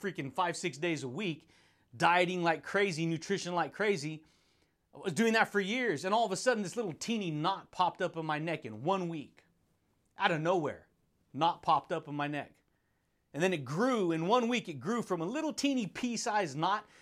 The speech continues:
to, like, the size of a golf ball. I had this giant knot sticking out the side of my neck. I don't know what the heck it was. My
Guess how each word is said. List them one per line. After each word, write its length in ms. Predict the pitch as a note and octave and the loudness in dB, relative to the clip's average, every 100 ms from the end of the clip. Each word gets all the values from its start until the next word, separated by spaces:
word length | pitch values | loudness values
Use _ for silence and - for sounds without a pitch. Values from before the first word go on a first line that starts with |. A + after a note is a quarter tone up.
| _ | _
to, 120 | - | 0
like, 180 | G3+ F3 | 2 2
the 80 | D3+ | -2
size 340 | - G3 F#3 | 0 0 0
of 80 | C#3+ | -4
a 60 | B2 | -10
golf 440 | G2+ E3+ F3+ - | 0 2 2 -2
ball. 280 | C3 G2+ - - | -8 -8 -12 -8
I 40 | |
had 80 | A3+ | -6
this 100 | E3+ | -6
giant 480 | A#2 A2+ G3 G3 F3+ - | -4 2 4 4 0 -8
knot 400 | C3 D#3 F3+ - | 0 2 2 0
sticking 320 | - E3+ E3 | -6 -4 -2
out 100 | D#3+ | -2
the 80 | D3+ | 0
side 180 | F3+ | -2
of 40 | D#3+ | -2
my 80 | E3 | -2
neck. 80 | |
I 80 | F#3+ | -2
don't 80 | A3+ | 0
know 80 | F3+ | 0
what 160 | G3+ | 2
the 80 | G3+ | 0
heck 160 | D#3+ E3 | -2 -2
it 20 | |
was. 320 | C#3+ B2+ G2 _ - - | -4 -4 -6 _ -20 -4
My 160 | - E3+ | 2 4